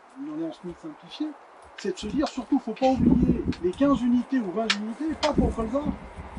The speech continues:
pour que les mecs ils bouffent à côté, pour qu'ils fouchent la paix à mes colzas, pour qu'ils puissent profiter de la, de la pauvre minéralité de mon sol. On commence à y penser sur l'idée en semis direct, en disant on essaye de se métard,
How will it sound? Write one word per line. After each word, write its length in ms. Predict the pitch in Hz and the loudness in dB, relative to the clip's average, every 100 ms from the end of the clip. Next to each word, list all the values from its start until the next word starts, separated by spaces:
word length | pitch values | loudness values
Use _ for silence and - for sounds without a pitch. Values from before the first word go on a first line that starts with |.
| - 202 | -10 -6
pour 100 | 196 | -2
que 60 | |
les 60 | 247 | 2
mecs 200 | 330 311 | 2 4
ils 80 | 277 | 4
bouffent 200 | 311 269 | 6 4
à 80 | 247 | 2
côté, 300 | 247 311 349 | 0 2 4
pour 160 | - | 4
qu'ils 120 | - 233 | 2 2
fouchent 340 | - 339 - | 6 4 4
la 80 | 262 | 0
paix 240 | - 254 | 2 2
à 80 | 226 | 0
mes 120 | 196 - | -2 -4
colzas, 300 | 226 294 320 | -4 -2 -4
pour 120 | 233 | -6
qu'ils 100 | 214 226 | -8 -6
puissent 180 | 302 | -6
profiter 380 | 233 - - 302 | -4 -4 -4 -4
de 380 | - - - - | -2 -2 -2 -2
la, 60 | 202 | -6
de 300 | - - 190 | -6 -6 -2
la 60 | |
pauvre 240 | - 302 285 | 4 4 6
minéralité 520 | 254 254 247 240 294 | 6 6 2 0 2
de 60 | |
mon 140 | 262 247 | 0 0
sol. 180 | - 214 185 - - - - - | -6 -8 -6 -6 -6 -12 -14 -10
On 80 | 202 | -4
commence 360 | 240 320 339 262 | 2 6 6 4
à 40 | |
y 40 | 240 | 0
penser 400 | 285 294 - 269 | 0 -2 0 -2
sur 160 | - 196 | -2 -8
l'idée 240 | 214 254 254 | -2 0 0
en 160 | 196 | -2
semis 220 | - 202 185 | -6 -6 -4
direct, 360 | 240 320 - | -2 -2 -2
en 80 | 226 240 | -2 -2
disant 220 | 254 254 | 0 -2
on 60 | |
essaye 220 | 240 302 254 | -2 -2 0
de 100 | 254 | 0
se 120 | 254 | 2
métard, 420 | 262 - 247 | 2 0 -2